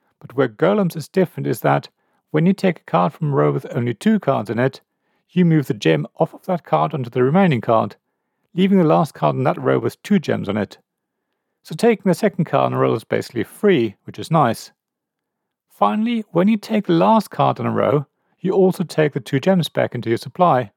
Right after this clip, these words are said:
thereby making the third choice in a row very lucrative. So you do need to think about whether the card you want is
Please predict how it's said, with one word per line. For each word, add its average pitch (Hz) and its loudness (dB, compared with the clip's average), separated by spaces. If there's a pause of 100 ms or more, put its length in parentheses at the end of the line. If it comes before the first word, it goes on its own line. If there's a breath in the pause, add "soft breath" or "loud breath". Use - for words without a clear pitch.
(460)
thereby 185 2
making 160 0
the 131 -4
third 165 0
choice - -4
in 117 -4
a 117 0
row 123 0
very 135 -4
lucrative. 147 -4 (2000)
So - -2
you 190 2
do 240 2
need 254 0
to 220 -2
think 196 2
about 160 0
whether 135 0
the 180 -4
card 143 0
you 143 -2
want 135 0
is 123 -12